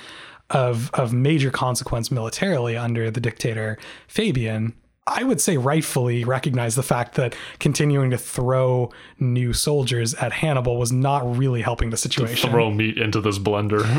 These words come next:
Speaker 2: <laughs>
Speaker 1: Yeah, it was getting rough out there. They were consistently killing, like, half the forces that were being sent.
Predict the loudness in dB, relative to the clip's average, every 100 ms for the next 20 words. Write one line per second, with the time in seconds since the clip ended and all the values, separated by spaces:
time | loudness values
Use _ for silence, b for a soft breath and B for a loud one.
0 | 2 2 2 2 2 2 2 2 2 2
1 | 2 2 0 0 -2 -4 -4 -4 -4 -4
2 | -6 -10 b b b b b -20 -20 _
3 | 0 0 0 0 0 -2 0 0 0 0
4 | 2 2 0 -4 -10 -6 -2 -2 0 -2
5 | -2 -2 -2 -2 -2 -2 -2 -2 -2 -2
6 | -4 -6